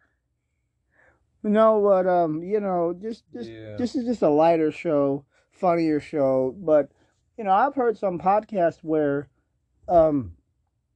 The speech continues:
Speaker 1: some guy, some people on their podcast have guests and they're horrible to 'em.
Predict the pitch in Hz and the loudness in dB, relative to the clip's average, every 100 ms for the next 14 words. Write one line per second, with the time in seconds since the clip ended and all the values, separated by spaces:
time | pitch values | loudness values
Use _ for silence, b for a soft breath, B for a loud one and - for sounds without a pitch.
0 | _ - - - - - 147 427 370 185 | _ -20 -20 -20 -20 -4 -2 0 2 2
1 | - - 262 370 339 - 202 180 180 240 | -2 -6 -6 -2 -2 0 -2 0 0 -2
2 | 254 185 165 170 151 - 143 110 147 269 | 0 0 0 -2 -4 -4 -8 -4 -2 -2
3 | - 120 190 233 135 196 240 147 - 117 | -4 -8 -6 -4 -4 -2 -2 -4 -6 -12
4 | 98 | -14